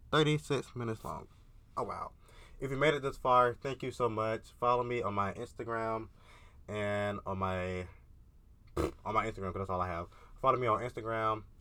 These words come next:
and my Snap. I will put it in the description below. Or what, what sound like a YouTuber? In the description below. I'll put it there, and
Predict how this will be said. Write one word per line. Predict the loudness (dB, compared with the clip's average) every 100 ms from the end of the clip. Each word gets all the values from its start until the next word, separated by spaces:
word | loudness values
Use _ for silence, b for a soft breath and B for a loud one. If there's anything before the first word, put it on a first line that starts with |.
| -8
and | -4 -2 -2 -6
my | -6 -8
Snap. | -6 -2 -2 -2 -12 -20 -12
I | -6 -6
will | -6
put | -8 -4
it | -4 -2
in | -4 -4
the | -4 -2 -2 -4 -10 b b b b b b b -10
description | -10 -4 -6 -4 -6 -4
below. | -2 0 0 -2 -6 B B B B -20 -20 -12
Or |
what, | -8 -8
what | -8 -8
sound | -8
like | -8
a | -8
YouTuber? | -10 -12 -12 -16 b b b b b b b -10
In |
the | -10
description | -6 -6 -4
below. | -2 -2 -2 -4 B -12 -18 -20 -20 -18 -8
I'll | -6
put | -4 -4
it | -2
there, | -2 -2 -4
and | -6 -4 -4